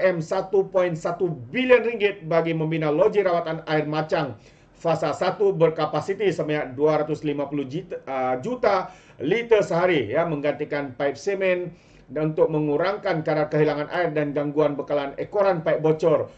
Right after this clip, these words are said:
serta menambah sewaan lori, tangki dan tangki statik bertujuan memastikan rakyat mendapat bekalan air segera ketika berlaku gangguan sementara menunggu projek berkenaan siap.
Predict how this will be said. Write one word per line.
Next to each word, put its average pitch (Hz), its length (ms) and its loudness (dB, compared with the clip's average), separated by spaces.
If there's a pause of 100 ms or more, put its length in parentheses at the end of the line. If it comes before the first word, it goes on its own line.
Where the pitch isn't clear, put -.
serta 143 400 -4
menambah 143 640 -2
sewaan 170 560 -2
lori, 180 320 2
tangki 151 320 -2
dan 139 240 -4
tangki 151 320 -4
statik 180 400 -2
bertujuan 139 640 0 (400)
memastikan 143 720 -2
rakyat 180 640 2
mendapat 143 400 -2
bekalan 139 400 -4
air 196 240 4
segera 214 480 2
ketika 156 320 -2
berlaku 143 400 -4
gangguan 160 560 2
sementara 143 400 -4
menunggu 165 640 0 (240)
projek 185 560 2
berkenaan 135 480 -4
siap. 165 480 0